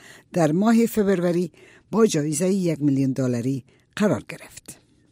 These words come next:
اداره دونالد ترامپ رئیس جمهور امریکا پاسخ محتاطانه ای را در برابر ابراز آمادگی کوریای شمالی برای مذاکره با ایالات متحده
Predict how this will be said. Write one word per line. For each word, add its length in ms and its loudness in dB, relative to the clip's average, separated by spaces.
اداره 380 4
دونالد 360 2
ترامپ 340 -2
رئیس 220 -2
جمهور 420 -4
امریکا 480 -2
پاسخ 460 -6
محتاطانه 720 -2
ای 140 2
را 180 -6
در 120 0
برابر 560 -2
ابراز 420 -4
آمادگی 640 -2
کوریای 480 -6
شمالی 460 -6
برای 200 0
مذاکره 560 -2
با 360 -4
ایالات 520 -2
متحده 640 -6